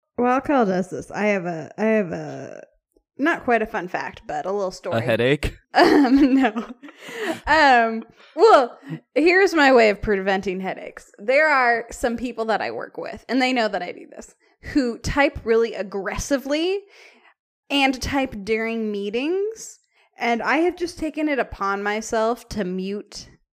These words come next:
Speaker 1: everyone who types during a meeting. If you want to talk, you're gonna have to re-unmute yourself,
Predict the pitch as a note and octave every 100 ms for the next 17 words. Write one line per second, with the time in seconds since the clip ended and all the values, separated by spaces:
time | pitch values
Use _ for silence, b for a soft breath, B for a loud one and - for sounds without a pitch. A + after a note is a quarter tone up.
0 | _ - A#3+ A#3 F3 - - - - -
1 | _ _ _ _ C4+ A#3+ C4 B3 - -
2 | A#3 G#3+ G#3 G3+ A3+ A#3+ E3+ - _ _
3 | _ _ _ - A#3+ A#3+ D#4 F4 F4 F4
4 | D#4 C4 B3 A#3 A#3 G#3+ A#3+ C4 C#4 D4+
5 | G#3+ G3+ - F#3+ F3 E3+ -